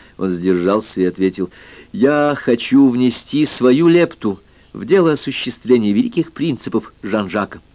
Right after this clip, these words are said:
«Сам Жан-Жак бежал от своих мнимых преследователей не в страну свободы, а к вашему уважаемому батюшке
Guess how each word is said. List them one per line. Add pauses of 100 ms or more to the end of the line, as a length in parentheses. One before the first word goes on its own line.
(1900)
«Сам
Жан-Жак
бежал
от
своих
мнимых
преследователей
не
в
страну
свободы, (640)
а
к
вашему
уважаемому
батюшке